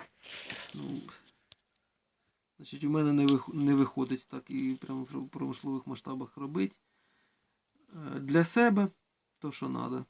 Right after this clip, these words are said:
Можна сказати, що у вас все-таки буде... Власна перга, в холодильник положите, будете споживати.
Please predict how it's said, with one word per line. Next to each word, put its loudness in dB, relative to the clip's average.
Можна -14
сказати, -4
що -6
у -2
вас -2
все-таки -8
буде... -2
Власна -4
перга, 2
в 0
холодильник 2
положите, -2
будете -8
споживати. -10